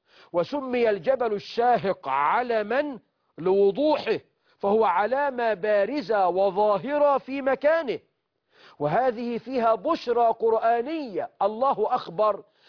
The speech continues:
أنه في المستقبل سيركب الإنسان سفناً كالجبال العالية. وحصل،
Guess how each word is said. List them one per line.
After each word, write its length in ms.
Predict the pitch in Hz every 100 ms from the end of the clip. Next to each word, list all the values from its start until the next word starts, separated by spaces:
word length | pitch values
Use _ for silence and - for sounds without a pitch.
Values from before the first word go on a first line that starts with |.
| - -
أنه 300 | 294 302 269
في 120 | -
المستقبل 880 | 247 226 233 - 269 262 190 233 226 _
سيركب 680 | - 208 262 247 226 202 190
الإنسان 880 | 180 185 185 156 208 220 202 156 -
سفناً 720 | - 339 208 285 302 311 233 -
كالجبال 880 | 285 320 226 320 302 320 330 320
العالية. 760 | 311 294 269 311 311 381 349 - _ _ _ _ _ _ _ _ _ _ _ _ _ _ _ _ _ _ -
وحصل، 380 | - 190 -